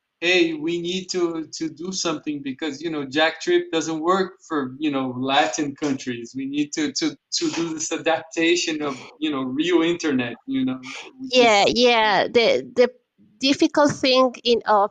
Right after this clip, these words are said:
Speaker 2: this, you know, okay, Jack Trip, uh, up to now, uh, was mainly an experimental software. It's being commercialized in these very latest months, uh, in some versions, but it's mainly an experimental project.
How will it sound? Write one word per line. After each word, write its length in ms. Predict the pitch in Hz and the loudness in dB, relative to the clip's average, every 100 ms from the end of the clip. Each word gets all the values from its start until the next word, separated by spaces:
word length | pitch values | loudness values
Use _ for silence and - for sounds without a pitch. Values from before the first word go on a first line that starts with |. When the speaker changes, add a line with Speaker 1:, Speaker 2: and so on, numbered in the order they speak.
| - | -2
Speaker 2:
this, 300 | 220 220 - | 0 0 0
you 140 | 208 220 | 0 2
know, 140 | 170 | 4
okay, 220 | 208 180 185 | 2 0 0
Jack 280 | 220 233 | 0 0
Trip, 280 | - 240 247 | 2 2 4
uh, 200 | 214 202 - | 2 2 2
up 240 | 190 220 | 0 0
to 140 | - 214 | -2 -2
now, 560 | 202 196 202 214 208 - | 2 4 6 6 6 4
uh, 500 | 196 180 175 - 196 | 2 2 2 -2 -4
was 240 | 180 196 185 | -6 -8 -6
mainly 300 | 190 196 202 | -6 -2 0
an 100 | 185 | -2
experimental 800 | 180 - 185 180 175 175 175 180 | -6 -14 -12 -12 -12 -12 -10 -10
software. 560 | - 190 - - 202 | -4 -6 -6 -6 -2
It's 500 | 202 196 _ - - _ _ _ - | -2 -2 _ -20 -20 _ _ _ 2
being 280 | 240 247 240 | 6 6 6
commercialized 920 | 240 220 208 202 208 196 185 202 196 | 4 4 2 4 4 6 6 4 2
in 160 | 196 | -4
these 380 | 185 190 185 - - | -4 -4 -4 -4 0
very 240 | 196 190 | 2 4
latest 400 | 185 190 190 - | 2 2 -2 -2
months, 420 | 190 185 214 - _ _ _ - | -2 -2 -4 -14 _ _ _ 0
uh, 240 | 196 180 | 2 4
in 120 | 190 185 | 4 2
some 280 | - 196 | 2 2
versions, 600 | 190 185 208 - 240 247 - | 4 4 4 2 0 0 -2
but 180 | - - | -2 -2
it's 220 | 180 - | -8 -8
mainly 420 | 175 175 180 175 | -6 -4 0 2
an 160 | - 180 | 2 0
experimental 640 | 180 - 185 170 180 202 | -4 -8 -6 -2 0 0
project. 560 | - 233 233 269 294 | 0 2 4 4 0